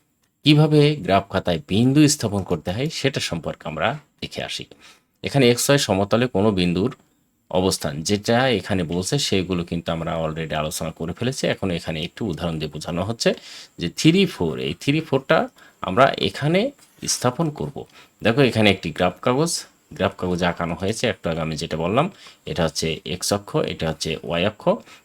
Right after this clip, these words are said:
এই এক্স এবং ওয়াই অক্ষে এটা হচ্ছে মূলবিন্দু ধরা হয়েছে, আর এখানে গ্রাফের প্রতি ঘর ডান দিকে, বাম দিকে, উপরে, নিচে সবগুলোকেই প্রতি ঘর সমান এক একক ধরা হয়েছে।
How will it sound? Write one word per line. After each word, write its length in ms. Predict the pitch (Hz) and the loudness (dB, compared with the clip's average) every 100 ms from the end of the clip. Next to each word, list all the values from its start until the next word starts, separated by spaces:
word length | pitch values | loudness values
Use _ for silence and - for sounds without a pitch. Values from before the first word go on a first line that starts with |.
| - | -8
এই 180 | 87 - | -6 0
এক্স 320 | 92 127 - | 2 2 0
এবং 260 | 82 80 76 | -4 -2 -2
ওয়াই 220 | 80 82 | 0 0
অক্ষে 420 | 110 - - 71 - - - | -2 -4 -4 -4 -6 -16 -14
এটা 180 | - 87 | -6 -4
হচ্ছে 160 | 85 82 | -2 -2
মূলবিন্দু 440 | 87 90 101 107 | 0 2 2 2
ধরা 260 | 101 110 117 | 2 2 2
হয়েছে, 300 | 135 135 143 | 0 0 0
আর 100 | 98 | 0
এখানে 360 | - 85 82 - _ _ - | -2 -4 -6 -10 _ _ -10
গ্রাফের 380 | - 98 101 110 - | 2 4 6 2 2
প্রতি 280 | 104 104 107 | -4 0 -2
ঘর 320 | - 95 104 - _ _ _ _ _ - | 2 0 0 -6 _ _ _ _ _ 0
ডান 220 | 90 92 | 2 4
দিকে, 180 | 107 107 | 2 0
বাম 260 | 92 98 | 2 2
দিকে, 180 | 98 101 | 2 2
উপরে, 340 | 107 90 101 98 | 0 2 2 2
নিচে 280 | 90 104 | 2 0
সবগুলোকেই 580 | 101 98 95 107 107 143 | 0 -2 0 0 2 0
প্রতি 240 | 139 101 90 | 0 0 2
ঘর 140 | 92 | 0
সমান 280 | - 90 82 | 0 0 2
এক 260 | 90 107 | 2 2
একক 320 | 107 - 78 - | -2 -2 -4 -2
ধরা 180 | 87 | 0
হয়েছে। 340 | 95 117 - | 2 2 2